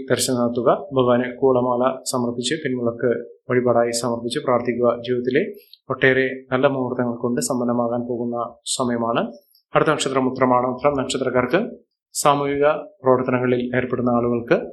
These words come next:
ഒട്ടേറെ നേട്ടങ്ങൾ ഉണ്ടാകുന്ന ഒരു സമയമാണ്. സർക്കാർ തലത്തിൽ നിന്ന് പോലും അനുകൂലമായ അവസ്ഥകൾ വന്നു ചേരുന്ന സമയം. വിദ്യാർത്ഥികൾക്ക് ഒട്ടേറെ നല്ല മുഹൂർത്തങ്ങളിലൂടെ കടന്നു പോകാൻ സാധിക്കുന്നു. മത്സര പരീക്ഷയിൽ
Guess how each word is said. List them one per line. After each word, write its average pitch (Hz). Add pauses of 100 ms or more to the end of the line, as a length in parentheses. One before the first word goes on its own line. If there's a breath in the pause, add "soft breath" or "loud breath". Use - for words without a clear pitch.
ഒട്ടേറെ 127
നേട്ടങ്ങൾ 123
ഉണ്ടാകുന്ന 120
ഒരു 120
സമയമാണ്. 120 (540)
സർക്കാർ 147
തലത്തിൽ 131
നിന്ന് 123
പോലും 123 (420)
അനുകൂലമായ 131
അവസ്ഥകൾ 123 (100)
വന്നു 123
ചേരുന്ന 120 (580)
സമയം. 127 (520 soft breath)
വിദ്യാർത്ഥികൾക്ക് 143 (340)
ഒട്ടേറെ 131 (260)
നല്ല 135
മുഹൂർത്തങ്ങളിലൂടെ 127
കടന്നു 123
പോകാൻ 120
സാധിക്കുന്നു. 127 (260)
മത്സര 131
പരീക്ഷയിൽ 127